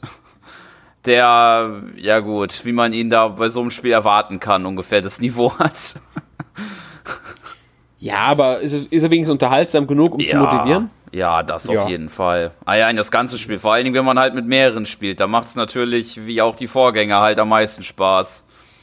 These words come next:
Speaker 1: Nur
Speaker 2: Mhm.
Speaker 1: halt nicht unbedingt der Online-Modus, den, der ist nicht ganz so gelungen, weil beispielsweise das Spiel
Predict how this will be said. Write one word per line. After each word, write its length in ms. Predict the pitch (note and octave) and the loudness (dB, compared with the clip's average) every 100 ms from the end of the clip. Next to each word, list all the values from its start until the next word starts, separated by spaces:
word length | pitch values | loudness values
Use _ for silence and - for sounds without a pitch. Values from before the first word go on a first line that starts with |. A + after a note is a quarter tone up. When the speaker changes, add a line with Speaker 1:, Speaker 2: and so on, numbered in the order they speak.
| _ - _ - - | _ -20 _ -20 -8
Speaker 1:
Nur 220 | D#3+ G#3+ | 0 2
Speaker 2:
Mhm. 20 | |
Speaker 1:
halt 180 | G3+ F#3 | 4 0
nicht 300 | F#3 F3+ - | -4 -10 -8
unbedingt 400 | G#3+ A3 F#3+ F3+ | -2 0 0 0
der 140 | E3+ C#3 | 0 2
Online-Modus, 880 | C#3 B2 A2+ G#2+ G2+ G2+ G2 F#2+ | 2 2 0 -2 -4 -4 -4 -4
den, 880 | B2+ C3+ C#3+ C#3+ C#3 C3+ C3 A#2 A#2+ B2 | 0 2 4 0 -4 -6 -8 -10 -10 0
der 180 | C#3+ | 0
ist 120 | C#3+ C#3+ | 0 -2
nicht 180 | B2+ | -4
ganz 300 | - C3 C3 | -2 -2 -2
so 140 | B2+ A2+ | -6 -4
gelungen, 480 | A2 G#2+ G#2+ A2 G#2+ | -2 0 0 -2 0
weil 140 | A2+ | 0
beispielsweise 920 | A2+ A#2+ - B2+ A#2 B2+ B2+ B2+ B2+ | 2 0 -2 -10 -4 0 2 0 -4
das 160 | A#2 A#2+ | -6 -8
Spiel 520 | - C3 C3+ C3+ C3 | -10 -6 -2 0 -2